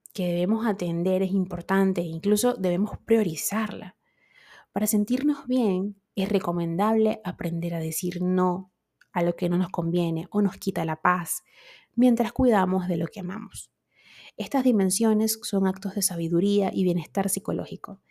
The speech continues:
que ganamos al promover con responsabilidad, con compromiso. Para concluir este episodio, en este viaje por el cuidado de ti misma, no puedes dejarte de lado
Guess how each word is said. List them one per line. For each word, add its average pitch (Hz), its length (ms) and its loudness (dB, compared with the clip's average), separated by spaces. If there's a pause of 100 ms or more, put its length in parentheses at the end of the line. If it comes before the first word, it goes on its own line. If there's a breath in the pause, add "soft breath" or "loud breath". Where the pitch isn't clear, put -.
(380 soft breath)
que 185 240 2
ganamos 185 720 0
al 170 160 -4
promover 214 760 2
con 175 280 2
responsabilidad, 180 1120 0 (120)
con 165 240 -6
compromiso. 160 720 -8 (1300 loud breath)
Para 277 160 8
concluir 277 380 4
este 349 180 0
episodio, - 560 -6 (480)
en 226 120 0
este 240 220 4
viaje 226 460 2
por - 200 -4
el 180 100 0
cuidado 185 400 2
de 180 140 4
ti 185 180 -2
misma, 190 440 0 (580 loud breath)
no 254 680 2
puedes 208 420 4
dejarte 185 600 -4
de 175 200 0
lado 165 480 -2